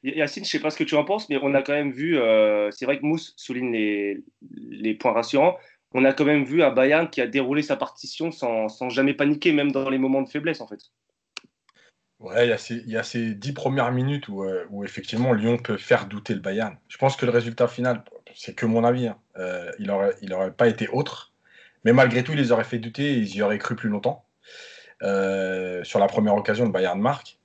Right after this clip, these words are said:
Speaker 2: Euh, après, après, en fait, c'est, c'est, euh, comme l'a dit Mousse, c'est un peu ce qu'on avait vu aussi contre Barcelone. Barcelone, un très faible Barcelone, qui se crée quand même, euh, des o-, grosses occasions dans les vingt premières minutes.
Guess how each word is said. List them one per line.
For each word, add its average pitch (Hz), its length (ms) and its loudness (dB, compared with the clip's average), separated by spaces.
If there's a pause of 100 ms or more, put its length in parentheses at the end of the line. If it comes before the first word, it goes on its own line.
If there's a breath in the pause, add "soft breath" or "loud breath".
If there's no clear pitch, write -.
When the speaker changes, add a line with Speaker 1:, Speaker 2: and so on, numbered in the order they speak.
(580 loud breath)
Speaker 2:
Euh, 98 380 4
après, 151 460 2
après, 147 280 2
en 135 100 2
fait, 160 220 4
c'est, 101 400 -6
c'est, 101 320 -8
euh, 92 280 -2
comme 104 180 -2
l'a 101 80 0
dit 110 160 -4
Mousse, 160 360 -4
c'est - 280 -4
un 113 80 0
peu 120 100 -6
ce - 80 -12
qu'on 95 140 -2
avait 98 160 2
vu 107 120 0
aussi 113 200 -2
contre 101 160 0
Barcelone. 147 380 2
Barcelone, 117 540 2
un 90 120 -8
très - 240 0
faible 120 200 0
Barcelone, 117 560 0
qui - 140 -12
se - 80 -6
crée 113 160 -2
quand 113 140 2
même, 123 260 0 (140)
euh, 90 440 -4
des 95 300 -6
o-, 120 80 4
grosses 131 380 2
occasions 131 480 2
dans 101 100 2
les 95 100 -4
vingt 107 200 -2
premières 107 300 -2
minutes. 143 360 0